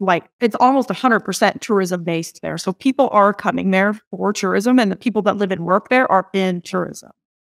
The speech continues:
So with that, of course, that means, you know, every, almost every property that's there is a short-term rental. Not all of them, but, but the majority. So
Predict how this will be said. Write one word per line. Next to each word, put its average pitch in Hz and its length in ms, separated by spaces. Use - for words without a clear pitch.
So 196 540
with 285 300
that, 175 320
of 220 160
course, 208 400
that 185 180
means, 190 280
you 202 120
know, 165 180
every, 208 420
almost 214 320
every 208 180
property 190 420
that's 170 220
there 220 280
is 185 240
a 175 60
short-term 175 400
rental. 185 240
Not 180 200
all 226 200
of 170 60
them, 151 180
but, - 140
but 185 140
the 185 60
majority. 165 720
So 214 720